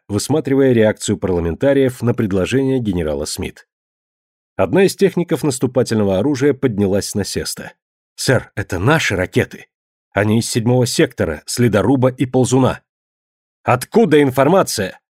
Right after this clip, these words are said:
прорезался голос генерала Колдхавена через все, что собирался сказать его бывший начальник. «Авторегистраторы самих кораблей, сэр.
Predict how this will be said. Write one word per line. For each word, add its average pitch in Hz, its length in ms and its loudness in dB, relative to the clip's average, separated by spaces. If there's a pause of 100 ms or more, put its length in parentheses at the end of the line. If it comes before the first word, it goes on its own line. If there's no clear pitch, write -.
(260)
прорезался 127 600 0
голос 131 320 0
генерала 120 420 0
Колдхавена 120 640 0
через 101 280 -4
все, - 180 -4
что 131 160 -8
собирался 120 420 -2
сказать 110 440 -4
его 107 140 0
бывший 101 340 -4
начальник. - 580 -8 (720)
«Авторегистраторы 110 1040 -2
самих 110 320 -2
кораблей, 117 400 2
сэр. - 340 -6